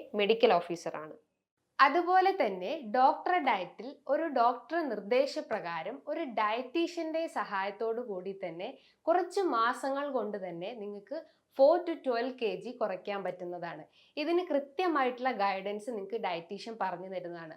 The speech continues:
അതായത് എന്തൊക്കെ ഫുഡ് കഴിക്കണം, അവോയ്ഡ് ചെയ്യേണ്ട ഫുഡ് ഐറ്റംസ് എന്തൊക്കെയാണെന്ന് ഡേ ആൻഡ് നൈറ്റ് നിങ്ങൾക്ക് കൃത്യമായിട്ടുള്ള ഗൈഡൻസ് തരുന്നതാണ്. ഈ ഒരു ഡോക്ടർ ഡയറ്റിൽ ജോയിൻ ചെയ്യാൻ വേണ്ടിയിട്ട് താഴെ കാണുന്ന നമ്പറിൽ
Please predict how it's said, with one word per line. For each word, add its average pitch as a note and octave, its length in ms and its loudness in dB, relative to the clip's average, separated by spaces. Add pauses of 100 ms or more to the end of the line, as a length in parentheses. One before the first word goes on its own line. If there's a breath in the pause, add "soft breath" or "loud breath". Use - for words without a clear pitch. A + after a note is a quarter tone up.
അതായത് F3 400 -8
എന്തൊക്കെ G3+ 340 -10
ഫുഡ് F#3 280 -10
കഴിക്കണം, F#3 500 -6 (360 soft breath)
അവോയ്ഡ് G3 280 -2
ചെയ്യേണ്ട F#3+ 320 -2
ഫുഡ് F#3 220 -6
ഐറ്റംസ് G3 380 -8
എന്തൊക്കെയാണെന്ന് F#3+ 600 -10 (140)
ഡേ B3+ 100 6 (100)
ആൻഡ് D#4 160 -4
നൈറ്റ് F#3 320 -6
നിങ്ങൾക്ക് G#3 320 -10
കൃത്യമായിട്ടുള്ള A3+ 760 -4 (100)
ഗൈഡൻസ് F#3 480 -6
തരുന്നതാണ്. E3 460 -8 (460 soft breath)
ഈ - 20 4 (140)
ഒരു F4 160 4 (220)
ഡോക്ടർ G#3+ 360 0
ഡയറ്റിൽ G#3+ 320 0 (140)
ജോയിൻ G3 340 -6
ചെയ്യാൻ F#3 320 -8
വേണ്ടിയിട്ട് E3 340 -12 (160)
താഴെ C4+ 380 2
കാണുന്ന F#3+ 340 -2
നമ്പറിൽ E3+ 300 -10